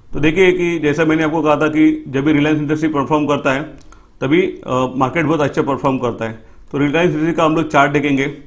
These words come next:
तो last time मैंने Reliance इंडस्ट्री का जो था वन टू फ़ोर एट के ऊपर मैं बोला कि जब जाएगा तो ये बड़ा movement करेगा, और नीचे अगर वन वन नाइन सिक्स के नीचे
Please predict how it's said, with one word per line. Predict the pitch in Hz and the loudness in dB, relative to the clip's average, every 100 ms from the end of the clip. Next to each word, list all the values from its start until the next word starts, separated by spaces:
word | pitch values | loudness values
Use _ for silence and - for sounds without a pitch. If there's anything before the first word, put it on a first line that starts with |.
| - - - - - | -20 -20 -20 -20 -8
तो | 160 165 | 0 2
last | 147 147 | 2 2
time | 170 | -2
मैंने | 170 165 | 0 -2
Reliance | 143 151 156 | 0 0 0
इंडस्ट्री | 156 156 156 156 | -2 -2 -4 -2
का | 156 | 0
जो | 147 156 | 4 2
था | 156 135 131 - - _ - | 2 0 -2 -10 -20 _ -6
वन | 135 147 | -2 0
टू | 180 | 2
फ़ोर | 156 156 | 4 4
एट | 151 160 | 2 0
के | 156 | 0
ऊपर | 147 165 147 | 2 2 2
मैं | 143 143 | 2 2
बोला | 147 143 | 0 0
कि | 139 147 | 0 0
जब | 143 147 | 2 0
जाएगा | 131 143 135 143 143 - - | 2 0 0 -4 -8 -18 -6
तो | 143 | 0
ये | 160 175 - | 0 -2 -2
बड़ा | 143 160 | 2 2
movement | 156 151 147 | 4 2 0
करेगा, | 135 127 117 117 - - | 0 -2 -2 -6 -10 -8
और | 131 143 | -2 0
नीचे | 143 139 170 170 - | 2 2 0 -2 -2
अगर | 143 151 - - - | 0 2 0 -6 -4
वन | 139 | 0
वन | 156 156 | 2 2
नाइन | 147 | 2
सिक्स | 151 151 | 0 -2
के | 160 | 0
नीचे | 151 135 156 156 | 0 2 0 -2